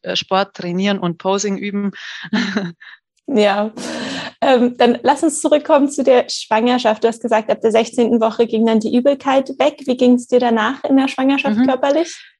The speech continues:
Speaker 1: Immer, also mir ging's immer richtig gut. Also das Einzige, was war, ab und zu Rückenschmerzen, wenn ich viel gesessen bin, aber das habe ich eigentlich selber in der Hand gehabt. Ich habe mir eh viel bewegt, immer weiterhin Sport gemacht. Es war halt nur, wenn ich jetzt mal,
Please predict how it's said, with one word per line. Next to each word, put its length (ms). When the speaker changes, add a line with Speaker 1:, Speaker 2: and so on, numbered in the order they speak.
Speaker 1:
Immer, 380
also 220
mir 80
ging's 260
immer 320
richtig 400
gut. 300
Also 140
das 100
Einzige, 500
was 160
war, 340
ab 200
und 80
zu 180
Rückenschmerzen, 640
wenn 120
ich 120
viel 160
gesessen 440
bin, 200
aber 240
das 220
habe 180
ich 60
eigentlich 240
selber 240
in 80
der 100
Hand 220
gehabt. 260
Ich 60
habe 100
mir 160
eh 100
viel 200
bewegt, 360
immer 260
weiterhin 380
Sport 360
gemacht. 320
Es 180
war 140
halt 180
nur, 160
wenn 140
ich 40
jetzt 200
mal, 200